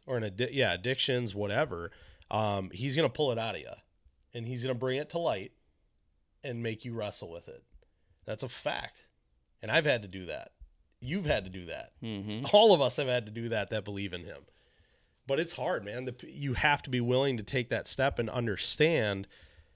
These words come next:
Speaker 1: this is only going to better me. This is only gonna make me a better person. It's only gonna make me stronger. It's only gonna grow my relationship with him.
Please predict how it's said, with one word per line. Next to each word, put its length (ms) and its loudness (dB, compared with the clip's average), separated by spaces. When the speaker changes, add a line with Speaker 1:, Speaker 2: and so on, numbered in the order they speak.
Speaker 1:
this 360 2
is 140 2
only 300 6
going 320 2
to 100 -10
better 320 -4
me. 280 -18
This 160 -2
is 140 2
only 240 6
gonna 200 4
make 280 -2
me 80 -2
a 80 0
better 240 -2
person. 460 -8
It's 180 -10
only 240 4
gonna 140 4
make 260 0
me 80 -2
stronger. 500 0
It's 200 -4
only 260 0
gonna 160 2
grow 320 4
my 140 -2
relationship 800 -10
with 100 -16
him. 340 -10